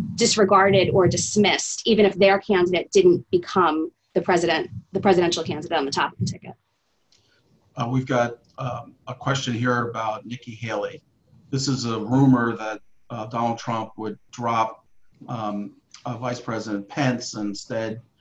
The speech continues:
Speaker 2: uh, bring Nikki Haley on his ticket for twenty twenty. I don't frankly know if that's true or not, but let's just speculate about it for a second. Just taking what you just said, would it be a smart political move by Donald Trump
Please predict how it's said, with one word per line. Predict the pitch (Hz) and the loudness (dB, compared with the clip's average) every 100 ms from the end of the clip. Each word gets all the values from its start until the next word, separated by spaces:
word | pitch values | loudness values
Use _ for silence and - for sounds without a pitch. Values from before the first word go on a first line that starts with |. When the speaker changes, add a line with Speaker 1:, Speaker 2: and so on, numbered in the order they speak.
| _ _ | _ _
Speaker 2:
uh, | 123 101 | -8 -6
bring | 135 117 113 | -4 -4 -4
Nikki | 117 - 113 | -8 -6 -6
Haley | 120 127 123 110 | 2 2 4 2
on | 104 | 0
his | 101 - | -2 -2
ticket | 135 123 110 104 | -6 -4 -6 -8
for | - 101 | -10 -14
twenty | - 120 110 | -8 -6 -6
twenty. | 110 143 127 117 113 - _ _ - - 151 | -8 -2 -2 -2 -4 -12 _ _ -20 -6 0
I | |
don't | 156 147 131 - - 131 | 4 4 4 0 -12 -10
frankly | - 135 127 | -2 0 2
know | 117 113 | 0 0
if | 113 | 0
that's | 110 101 - | -2 -6 -8
true | - 175 151 | -2 4 4
or | 110 | 4
not, | 104 104 - | 2 0 -2
but | 123 - _ _ _ - | -4 -6 _ _ _ -8
let's | 143 | -4
just | 156 127 | -2 -2
speculate | - 135 135 113 110 | -2 -2 0 -2 0
about | 104 107 101 | 0 -2 -2
it | 101 | -4
for | 107 | -6
a | 101 | -6
second. | - 110 107 98 - _ _ _ _ - | -6 -6 -4 -8 -8 _ _ _ _ -8
Just | 143 | -2
taking | - 180 175 | 0 0 2
what | 156 131 | 4 4
you | 139 131 123 - - | 4 4 2 -10 -4
just | 147 143 - | -2 -2 0
said, | 131 147 151 - _ _ _ _ _ | 2 2 -2 -10 _ _ _ _ _
would | 147 143 | -2 0
it | 139 | 4
be | 151 | 4
a | 131 | 4
smart | - - 139 147 - | -2 -4 0 2 0
political | 143 123 127 147 156 | -2 2 4 4 2
move | 147 151 160 151 | 2 4 2 0
by | - 120 | -4 -4
Donald | 117 113 123 | -2 -2 -2
Trump | - 117 123 185 | -4 -2 -2 -2